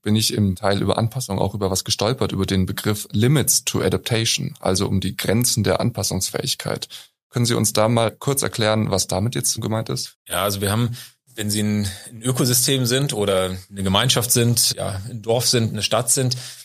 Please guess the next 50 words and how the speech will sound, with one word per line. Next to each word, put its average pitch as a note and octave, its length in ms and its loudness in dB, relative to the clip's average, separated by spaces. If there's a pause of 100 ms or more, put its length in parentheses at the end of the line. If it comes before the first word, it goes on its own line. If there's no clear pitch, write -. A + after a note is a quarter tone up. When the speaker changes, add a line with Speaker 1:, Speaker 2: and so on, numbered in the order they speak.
(240)
Speaker 2:
dann G#2+ 420 0 (320)
versuchen A2+ 240 -4
Sie A#2 60 0
sich G#2+ 160 2
anzupassen C#3 580 0
und A2+ 180 -2
das A2 140 2
hat A#2+ 260 0 (260)
zwei, A#2 440 4
Sie A2 120 -2
müssen A#2 200 2
sich A#2 100 2
sozusagen A2 300 0
an F#2+ 80 0
zwei G#2+ 220 2
Dinge A2 180 2
anpassen, F#2 460 -2
an G2 140 0
den, G2 420 0
die G2+ 80 -8
Geschwindigkeit D#3 640 2
des C#3 160 2
Wandels D3 340 0
und A2 120 -2
an A2 80 0
das G2+ 140 0
Ausmaß - 540 0
des - 180 -2
Wandels. - 460 -8
Und G#2 300 -4
jetzt - 180 -2
sehen A#2+ 200 2
wir C3+ 80 2
eben, A#2+ 180 0
dass G#2 160 0
einige A2+ 480 0
Systeme C3+ 760 0 (120)
an A2 180 0
Grenzen G#2+ 400 2
stoßen G2 460 2
dessen, G#2 400 2
wie A2 100 0
schnell A2 260 0
sie G#2 100 -2
sich G2+ 160 -2
anpassen F#2+ 360 -4
können. E2+ 160 -8
Organismen G#2 540 2
zum F#2+ 180 0
Beispiel, A2+ 540 0